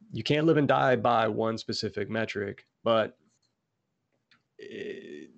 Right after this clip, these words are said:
th-, what they will show you is, um, "Hey, maybe this is a place where we have a problem, okay? I've got very low code coverage. I have a whole lot of complexity within this class, and, uh, it's got a very high tangle factor, and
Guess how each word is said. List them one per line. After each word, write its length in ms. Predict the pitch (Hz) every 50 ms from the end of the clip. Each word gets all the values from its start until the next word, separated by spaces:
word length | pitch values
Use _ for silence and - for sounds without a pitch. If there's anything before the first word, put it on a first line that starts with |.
| - 135 107
th-, 80 | - 117
what 160 | 123 120 117
they 140 | - 113 107
will 240 | 110 123 135 147 147
show 200 | - - 120 107
you 340 | 104 104 104 104 104 104 - -
is, 460 | 104 104 101 98 101 98 92 - - - - - - _ _ _ _ -
um, 520 | - 98 101 101 98 98 101 98 101 104 - _ _
"Hey, 220 | - 120 113 101
maybe 340 | 98 107 117 117 127 139 135
this 220 | 120 127 127 -
is 100 | 120 107
a 60 | 110 104
place 280 | - 117 110 104 -
where 120 | - 104 101
we 100 | 104 104
have 160 | 101 98 -
a 40 | -
problem, 480 | - - 104 101 - - - - 127 _ _ -
okay? 280 | - - - 113 110 117 117 - - - - -
I've 140 | - 104 -
got 220 | 113 104 98 101
very 240 | 104 110 110 113 110
low 440 | 107 107 110 110 113 113 113 110 107 _ _
code 240 | - 120 123 117 120
coverage. 460 | - 123 120 117 127 127 127 127 - _ - - -
I 120 | - 110 107
have 100 | 104 104
a 60 | 98
whole 340 | - - - 120 123 120 113
lot 220 | 113 110 113 110
of 60 | 107
complexity 680 | - 113 110 104 - 120 117 - - - 120 120 120 117
within 380 | 113 113 104 - 120 113 117 113
this 140 | 110 104 -
class, 500 | - - 117 120 123 120 110 - - - - - - - - - - - - -
and, 460 | 104 104 107 104 107 107 104 104 - _ _ _ _ _ _ -
uh, 160 | 104 104 104 104
it's 120 | 101 -
got 160 | - 107 98 101
a 40 |
very 300 | 98 95 101 110 113 113
high 240 | 107 101 110 113 113
tangle 340 | 107 - 120 117 113 113 110
factor, 440 | - - 113 110 - 117 113 110 - -
and 400 | 139 139 147 143 143 139 135 127